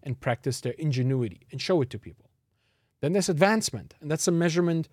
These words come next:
of progress and alignment. People don't want to stand still, and for lifelong learners, advancing towards new opportunities is an integral part of their journey. Helping people advance might have exciting consequences. In some cases,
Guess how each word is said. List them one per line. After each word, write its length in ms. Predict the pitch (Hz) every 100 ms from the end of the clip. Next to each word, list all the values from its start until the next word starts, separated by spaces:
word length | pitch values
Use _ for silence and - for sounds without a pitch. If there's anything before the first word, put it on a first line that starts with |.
| -
of 140 | -
progress 560 | - 175 202 160 - -
and 140 | 139 -
alignment. 600 | 135 127 165 117 - - _ _ -
People 200 | 180 196
don't 140 | 220
want 100 | 233
to 80 | 202
stand 240 | - 165
still, 420 | - - 113 185 - _ _ _
and 160 | 143 131
for 120 | 151
lifelong 460 | 127 156 170 143
learners, 420 | 143 196 160 147 - _
advancing 520 | - 113 135 143 156
towards 420 | 131 135 135 127 131
new 140 | 135
opportunities 640 | 127 127 208 202 160 156 -
is 140 | 180
an 120 | 190 180
integral 480 | 165 - 208 208
part 240 | - 156 147
of 100 | 135
their 100 | 110
journey. 380 | 101 85 - - _ _ _ _ _ _ _ _ _ _ _ _
Helping 380 | - 143 226 208
people 300 | 208 202 165
advance 560 | 113 123 151 196 - 131
might 260 | 123 185
have 160 | 175 175
exciting 440 | 160 - 139 151
consequences. 880 | 139 156 143 135 110 113 - - - _ _ _ _ -
In 100 | 151
some 260 | - 247
cases, 460 | 247 170 156 156